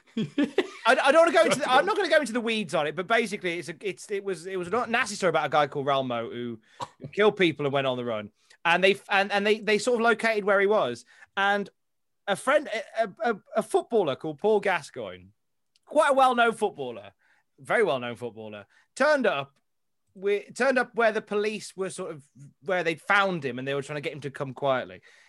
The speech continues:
Speaker 2: He turned up with a bucket of chicken and a fishing rod and said, "Hey, let us in there. I'll talk him round." <laughs> What, are you gonna <laughs> have some chicken, do some fishing? <laughs> Like, and it's just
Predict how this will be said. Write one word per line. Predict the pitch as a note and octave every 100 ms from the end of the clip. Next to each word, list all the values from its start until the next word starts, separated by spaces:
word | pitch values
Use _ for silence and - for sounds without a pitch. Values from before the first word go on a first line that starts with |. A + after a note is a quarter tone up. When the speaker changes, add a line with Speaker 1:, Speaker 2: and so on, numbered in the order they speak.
| _ _ _ _ _ -
Speaker 2:
He | G3+
turned | D4+ E4+ C4
up | G#3 -
with | F#3
a | E3
bucket | B3+ B3+ C4
of | A3+
chicken | - C4+ F3+
and | C#3
a | D3
fishing | A#3 G#3+ A3+
rod | F3 A2+ F#2 _ _ _ _ _ -
and | E3+ F3+
said, | G3+ G3
"Hey, | G#3 G#3+
let | G#3+ G#3
us | G3
in | G#3+ G#3
there. | F#3+ D#3+
I'll | E3+
talk | D#3 - F#3 G#3+
him | G3+ D4+
round." | F4 F#4+ E4 - - - _ -
<laughs> | - D5 D#5+ A#4 A#4 F5 E5 _ _ _ _ - A#4+ G4 B3 - - -
What, | A4
are | D#4+
you | D4+ D4 - B3+ -
gonna | - F#5 - - - - C#5 A#4+ - - -
<laughs> |
have | A#4
some | - -
chicken, | - C5+ F#4 E4
do | D#4 E4
some | E4+ F4+
fishing? | G#4 A4 - A3 C#3+ - -
<laughs> | - -
Like, | G#4 A#3+ - - - -
and | C#4
it's | E4 B3
just | F4 F4